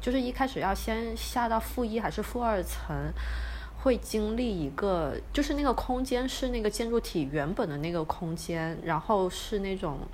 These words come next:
水泥，很原始的水泥墙，就是墙壁都是比较，怎么说呢？就是这样一个很原始的空间里面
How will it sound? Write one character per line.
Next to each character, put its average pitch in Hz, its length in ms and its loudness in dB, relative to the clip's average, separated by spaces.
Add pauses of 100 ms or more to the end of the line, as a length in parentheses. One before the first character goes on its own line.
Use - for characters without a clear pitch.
(260)
水 165 300 2
泥， 156 260 2
很 160 260 0
原 156 280 2
始 - 200 0
的 160 120 2
水 160 220 -2
泥 147 180 0
墙， 147 640 -2
就 220 120 0
是 220 160 -2
墙 151 320 -4
壁 208 140 2
都 185 160 2
是 202 280 -2
比 170 160 -2
较， 175 520 -2 (240)
怎 - 100 -4
么 143 140 -4
说 202 300 -4
呢？ 202 260 -2 (1120)
就 277 120 4
是 262 160 0
这 247 140 2
样 240 140 4
一 180 120 2
个 220 160 2
很 165 240 0
原 151 180 0
始 165 220 0
的 147 220 0
空 208 280 -4
间 208 240 0
里 196 140 0
面 180 260 0